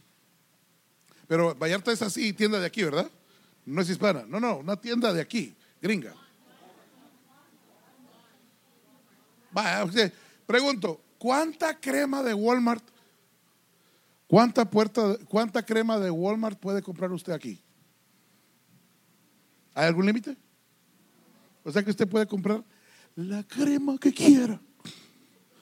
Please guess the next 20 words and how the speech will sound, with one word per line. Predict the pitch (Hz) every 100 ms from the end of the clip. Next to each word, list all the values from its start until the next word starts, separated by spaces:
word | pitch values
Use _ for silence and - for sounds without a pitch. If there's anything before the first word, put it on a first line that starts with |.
| _ _ _ _ _ _ _ _
Pero | - 123
las | 113 107
dos | 202
libritas | 214 185 214 208
de | 143 -
crema | 165 202
que | 202 143
le |
trajeron | 120 113 170 185 139
de, | 120 110 113 117
de, | 107 117 117
de | 120
Jalapa, | 110 143 226 190 143 - _ _ _ _ _
usted | 151 147 185
le | 185
dice | 196 190
a |
sus | 175 196
hijos, | 156 127
"Miren, | 233 226 127